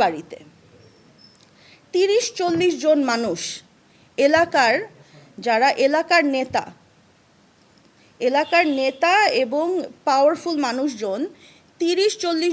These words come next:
জনের মতন হায়ার করা, মানে গুন্ডা, খুনি গুন্ডা টাইপের মানুষদেরকে নিয়ে আসছে। তাদের হাতের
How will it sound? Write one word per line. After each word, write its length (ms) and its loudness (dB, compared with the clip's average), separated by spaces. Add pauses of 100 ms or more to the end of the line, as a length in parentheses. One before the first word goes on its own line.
জনের 280 0 (100)
মতন 320 -4 (480)
হায়ার 360 2 (140)
করা, 260 2 (1120)
মানে 160 -4 (100)
গুন্ডা, 380 4 (1000)
খুনি 320 4 (280)
গুন্ডা 300 4 (100)
টাইপের 380 0
মানুষদেরকে 540 -6
নিয়ে 160 -6
আসছে। 180 -12 (120)
তাদের 280 -4
হাতের 300 -6